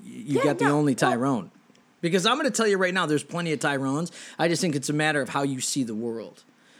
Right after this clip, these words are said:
Speaker 1: In other
Speaker 2: No,
Speaker 1: words,
Speaker 2: I
Speaker 1: wait,
Speaker 2: feel
Speaker 1: wait,
Speaker 2: like,
Speaker 1: wait, wait,
Speaker 2: wait,
Speaker 1: give me,
Speaker 2: wait.
Speaker 1: give me, give me, give me a bit, give me a bit.
Speaker 2: Oh, okay.
Speaker 1: Give me a bit. I think it's a, it's a perception thing. It's like, really, who are you looking for? It's not, where are they? Listen.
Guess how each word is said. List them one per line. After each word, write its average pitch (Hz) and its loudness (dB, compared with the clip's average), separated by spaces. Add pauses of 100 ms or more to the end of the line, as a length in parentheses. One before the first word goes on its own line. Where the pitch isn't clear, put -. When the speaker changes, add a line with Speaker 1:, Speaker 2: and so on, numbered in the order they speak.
(120)
Speaker 1:
In 151 0
other 175 6
Speaker 2:
No, 175 4
Speaker 1:
words, 165 2
Speaker 2:
I 330 4
Speaker 1:
wait, 381 -2
Speaker 2:
feel 381 2
Speaker 1:
wait, 254 4
Speaker 2:
like, 220 -10
Speaker 1:
wait, 302 -4
wait, 269 -4
Speaker 2:
wait, 480 -2
Speaker 1:
give 349 -2
me, 359 -6
Speaker 2:
wait. 233 -4
Speaker 1:
give 320 2
me, 185 0
give 349 0
me, 415 2
give 339 2
me 392 4
a 381 2
bit, - 0
give 220 -2
me 262 4
a 262 -2
bit. 269 2
Speaker 2:
Oh, 370 2 (360)
okay. 339 4 (140)
Speaker 1:
Give 190 -4
me 214 4
a 202 4
bit. 147 -2 (480)
I 190 6
think 214 2 (380)
it's 170 4
a, 139 4 (160)
it's 165 2
a 165 2
perception 147 2
thing. - -12 (100)
It's 143 0
like, 160 2
really, 185 4
who 214 4
are 175 6
you 143 4
looking 135 4
for? - -12
It's - -4
not, 220 0 (100)
where 151 4
are 156 8
they? 110 -4 (460)
Listen. 247 4